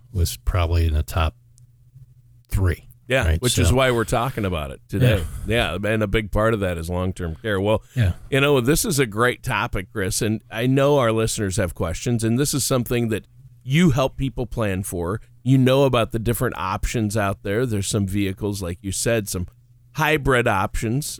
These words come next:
Speaker 2: uh, instead of regular long-term care insurance, which is kind of going the way of the the buffalo or, or going the way of the pension, as I <laughs> like to say.
Speaker 1: Yeah.
Speaker 2: Yeah. So I, it's good to look at all your
Speaker 1: Well
Speaker 2: available options based on your personal situation, and you can help our listeners do that, right?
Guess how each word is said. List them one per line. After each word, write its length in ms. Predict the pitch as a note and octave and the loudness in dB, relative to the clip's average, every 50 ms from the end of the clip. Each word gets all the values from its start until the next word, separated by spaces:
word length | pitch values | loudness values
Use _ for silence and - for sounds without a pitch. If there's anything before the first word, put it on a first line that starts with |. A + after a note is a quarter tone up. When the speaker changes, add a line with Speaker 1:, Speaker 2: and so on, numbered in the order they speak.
| - - | -10 -8
Speaker 2:
uh, 240 | F#2+ F#2 F2 D#2 - - | -6 -6 -4 -6 -4 -4
instead 460 | G2 A2 - - - - B2+ A#2+ A2+ | -4 -2 -2 -4 -2 0 0 0 0
of 160 | G#2+ F2+ F#2 | 0 0 0
regular 500 | G#2 G#2 A#2 A#2 G#2 A2 A2 G#2+ G#2 G#2 | 0 0 0 0 0 0 0 0 0 0
long-term 520 | G#2 G2+ G2 G2 G2+ G2 - F#2+ F#2 F2 | 0 0 0 0 -2 -2 -2 -4 -4 -4
care 240 | - - F#2+ F2 E2 E2 | -6 -6 -6 -4 -4 -6
insurance, 500 | E2 - - E2+ E2 E2+ G#2 A#2+ - - | -6 -8 -8 -6 -6 -6 -6 -6 -8 -10
which 160 | F2+ - - | -10 -8 -8
is 140 | F#2 - - | -10 -8 -6
kind 200 | - A#2 A2 G2 | -4 -2 -2 -2
of 120 | F#2 F2+ | -2 -2
going 320 | G#2+ G#2+ G2+ G2+ G2+ G#2 | -2 -2 0 0 0 0
the 100 | G2+ F2+ | 0 -2
way 240 | F2 F2+ F#2 F#2+ F#2+ F#2+ | -2 -2 -2 0 0 0
of 200 | F2+ E2+ F2+ F#2+ | -2 -2 -4 -6
the 180 | F2+ E2+ - - - - - - - _ - | -6 -6 -6 -8 -12 -20 -20 -20 -20 _ -8
the 80 | G#2 F#2+ | -6 -2
buffalo 560 | E2+ G#2 F#2+ F2+ - - F2+ E2+ E2 F2+ G#2+ | 0 0 0 0 0 -2 -4 -4 -2 -2 -2
or, 220 | G2+ F2 E2+ - - | -2 -2 -4 -6 -8
or 100 | - F2+ E2+ | -8 -10 -6
going 360 | F2 G2 F#2+ G2 G2 G2+ G2+ | -4 -2 0 2 2 2 2
the 80 | F#2+ | 2
way 180 | F2 F#2 F2+ F#2+ | 2 2 2 0
of 160 | F2+ E2 - | 0 -2 -4
the 80 | - - | -6 -6
pension, 540 | - - A#2 A2 G2+ - - F2 F#2 G#2 - - - | -4 -2 0 0 -2 -2 -4 -4 -6 -6 -6 -8 -10
as 140 | G#2 F2+ G#2 | -8 -6 -6
I 100 | F#2+ F#2 - | -6 -6 -8
<laughs> 60 | - - | -10 -10
like 140 | D3+ - - - | -10 -10 -10 -10
to 80 | - B2+ | -12 -10
say. 280 | - - A2+ C3+ C#3 C#3+ | -8 -4 -2 0 2 2
Speaker 1:
Yeah. 100 | C3 F#2 - - - - - - - - | 2 0 -2 -6 -16 -20 -20 -18 -8 -2
Speaker 2:
Yeah. 340 | - G#2+ A2 F#2+ F2 F2+ F2 - - - - | 0 0 0 0 -2 -4 -6 -8 -10 -10 -4
So 460 | - - F3 E3 E3 D#3 D3 C#3+ - | 0 0 2 4 4 6 6 4 4
I, 500 | - B2 B2 A#2 G#2+ A#2 C3 C#3 C#3+ - | 2 -2 -4 -4 -2 0 0 0 -2 -2
it's 260 | - D3 C#3+ - - C#3+ | -2 -6 -4 -4 -4 -2
good 220 | C3+ D#3 E3+ D3+ | 0 0 0 2
to 60 | C#3+ B2+ | 2 2
look 240 | B2 C#3+ C3+ - | 2 2 2 2
at 80 | C3 A2 | 0 -2
all 420 | D2 E2+ A2+ A#2+ B2 C3 C#3+ C#3 | -2 0 0 2 2 4 4 4
your 140 | C3+ B2+ A#2+ | 4 4 4
Speaker 1:
Well 100 | A2+ A2 | 4 4
Speaker 2:
available 460 | G#2+ A#2+ B2 B2+ B2 A#2 G#2+ G#2 G2+ | 4 4 4 4 2 2 2 0 0
options 580 | G2 G#2+ C3+ D#3+ D3+ - - A#2 A2 A2 G2+ G2 | 0 0 0 0 0 -2 -2 0 0 0 -2 -2
based 400 | G2+ G#2+ G#2+ A#2 B2 - - - | -2 0 0 0 0 -2 -2 -2
on 200 | B2 G#2+ G2+ G2+ | 0 0 0 2
your 180 | G#2+ A2 A2 - | 2 0 0 -2
personal 480 | - - A#2 A#2 A2+ - A#2+ A2 G2+ | -2 -4 -4 -4 -4 -4 -4 -4 -4
situation, 720 | - - A2 F#2+ - G#2 G2+ F#2+ A#2 C#3+ - - D3 B2 | -4 -6 -6 -6 -4 -4 -2 -2 -2 -4 -4 -4 -4 -2
and 160 | A2 G#2 G2+ G2 | -2 -2 -2 -2
you 160 | A2 B2 A#2+ | -2 -2 -2
can 140 | - C3 A#2+ | -2 -2 0
help 240 | A#2 B2 C3 G#2+ A2 | 0 0 0 0 0
our 100 | G#2 G2+ | -2 -2
listeners 440 | A2 B2+ - - A#2 G2 F#2+ F2 - | -2 -4 -6 -4 -4 -4 -4 -4 -4
do 180 | B2 C#3+ D#3 | -4 -4 -4
that, 220 | A2+ F2 B1+ G#1 - - | -4 -6 -8 -10 -12 -10
right? 260 | D2 F2 G#2+ C#3 | -8 -8 -8 -8